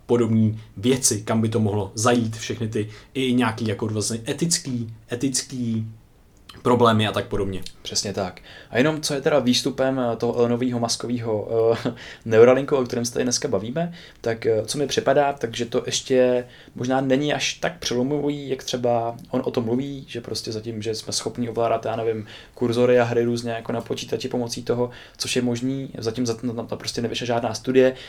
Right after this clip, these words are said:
Speaker 2: nejsou žádný relevantní výsledky, z kterých by šlo vycházet, ale rozhodně je to nám neskutečně moc zajímavý cestě. Myslím si, že ty jeho týmy momentálně řeší nějaký obrovský jako problémy právě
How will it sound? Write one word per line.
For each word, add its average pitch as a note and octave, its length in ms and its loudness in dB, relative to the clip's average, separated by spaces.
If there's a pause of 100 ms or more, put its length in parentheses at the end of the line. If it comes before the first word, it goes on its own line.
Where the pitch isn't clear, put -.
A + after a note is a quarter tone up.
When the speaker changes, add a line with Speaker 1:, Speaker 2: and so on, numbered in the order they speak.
(140)
Speaker 2:
nejsou C3+ 220 0
žádný C3 320 4
relevantní C3+ 480 6
výsledky, C3 640 -2
z - 100 -4
kterých B2 320 -4
by B2 80 0
šlo - 180 -6
vycházet, D3+ 500 0 (340)
ale B2+ 160 2
rozhodně B2+ 320 2
je A#2+ 40 2
to A#2+ 120 0
nám A#2+ 400 0
neskutečně A#2+ 520 0
moc A#2 300 0
zajímavý A2 460 -2
cestě. - 420 0
Myslím A2+ 240 0
si, A2+ 140 -2
že G#2+ 100 0
ty G#2+ 120 -4
jeho G#2+ 160 0
týmy A2 600 -2 (360)
momentálně A2 520 0
řeší G#2+ 140 0 (160)
nějaký G#2+ 340 -4
obrovský A2 440 -2
jako A2 200 -4
problémy A2 540 4
právě G#2+ 460 0